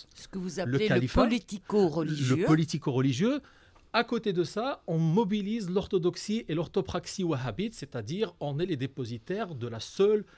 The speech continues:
Speaker 2: vraie religion. Et petit à petit, cette mouvance-là va, va avoir un nom, Al-Qaïda, dans la figure de Prou et Oussama Bin Laden. Et puis par la suite, il va y avoir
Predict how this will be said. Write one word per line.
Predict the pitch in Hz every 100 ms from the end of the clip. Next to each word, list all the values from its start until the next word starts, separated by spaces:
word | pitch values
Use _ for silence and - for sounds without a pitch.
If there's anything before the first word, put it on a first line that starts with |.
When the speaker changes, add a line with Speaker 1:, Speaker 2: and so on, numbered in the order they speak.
| _ _
Speaker 2:
vraie | 104 113 180 202 _
religion. | 107 120 151 117 92 - _ - -
Et | 147
petit | 143 170 160 -
à | 127
petit, | - 240 285 - _
cette | - - 139 147
mouvance-là | 160 135 139 - 117 185
va, | 147 123 _ _ _
va | 101
avoir | - 113 117 123 104
un | 123 123
nom, | 151 254 - - - - -
Al-Qaïda, | 120 113 127 123 151 240 - _ _ _ _ -
dans | 120 151
la | 127
figure | - 120 131
de | 107
Prou | 113 - 135 131
et | 117
Oussama | 127 - 110 107
Bin | 101
Laden. | 98 98 147 226 233 - - -
Et | 170
puis | - 226
par | - - 120
la | 117
suite, | - - 220 226 - - - - - -
il | 202
va | 196 175
y |
avoir | 147 120 156 156 85 -